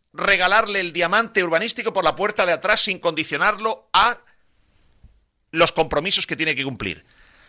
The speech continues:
Fichas garantistas igual a fichas más convenio, más licencia, es la manera de, en una unidad de acto urbanístico jurídica, atar, amarrar corto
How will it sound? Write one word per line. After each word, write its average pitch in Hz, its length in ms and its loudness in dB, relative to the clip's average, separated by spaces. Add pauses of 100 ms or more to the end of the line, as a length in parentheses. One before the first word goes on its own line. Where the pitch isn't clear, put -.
(320)
Fichas 226 640 -2
garantistas 185 1200 -4 (480)
igual 214 520 2 (200)
a 165 260 2
fichas - 720 -4
más 185 400 2
convenio, 175 880 -2
más 202 400 0
licencia, 208 840 -4 (320)
es 190 200 0
la 196 120 4
manera 208 280 0
de, 190 180 -2
en 175 140 0
una 202 160 0
unidad 185 500 0
de 143 220 -2
acto 160 420 -6
urbanístico 160 600 -2
jurídica, 208 720 0 (1300)
atar, 151 800 0
amarrar 165 840 0 (360)
corto 190 640 0